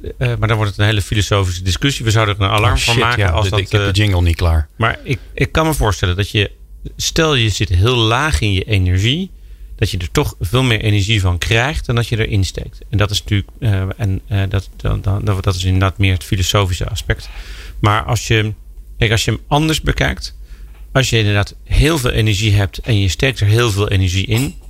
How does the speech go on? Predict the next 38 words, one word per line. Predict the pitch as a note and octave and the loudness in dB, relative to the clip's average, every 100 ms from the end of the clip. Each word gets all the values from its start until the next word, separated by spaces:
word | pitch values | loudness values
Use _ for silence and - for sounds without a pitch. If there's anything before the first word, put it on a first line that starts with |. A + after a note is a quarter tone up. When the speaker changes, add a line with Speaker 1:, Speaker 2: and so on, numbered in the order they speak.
| - - - | -18 -8 0
Speaker 1:
kan | A2+ | 2
je | G#3 | 2
ook | G#2+ | 2
nog, | A#2+ - - | 0 -2 0
nog | A2+ A2+ C3 | 2 4 2
veel | - - B2+ | -2 -2 0
meer | A#2 A2 | 2 0
energie | A2 G#2+ G#2+ G2+ | 0 0 0 -2
eruit | G2+ G2 | -2 -2
krijgen. | G2 G2 G#2 | -2 -4 -2
Dat | G2+ | -4
is | |
volgens | - G2+ | -2 0
mij | F#2+ | 0
wat | F#2 | 0
je | - | -4
bedoelt, | F2 F2+ - | -2 -2 0
hè? | - | -4
Dat | - G2 - | -4 -4 -2
je | G2 G2 G2 | -2 -2 -2
Speaker 2:
Nou | - | 0
ja, | G2+ | 0
en | - A#2+ | 2 2
jij, | A2 F#2+ - | 2 0 0
jij, | G#2 A2 | 2 2
ik | - A2+ | 0 0
bedoel, | G2+ G2+ | 2 0
jij, | A2+ G#2 | -2 0
jij | G#2+ A2+ | 2 4
herkent | G2 F#2 A#2 G#2+ | 2 2 0 0
het | - | 0
toch? | F2 - - | 0 0 0
Je | G2+ | 0
Speaker 1:
Ja. | - | 2
Speaker 2:
komt | D3 A#2+ | 2 2
een | F#2+ | 2
bedrijf | F2 F#2+ A2+ G#2 | 2 2 0 0
binnen. | G#2+ G#2 A2+ | 0 2 0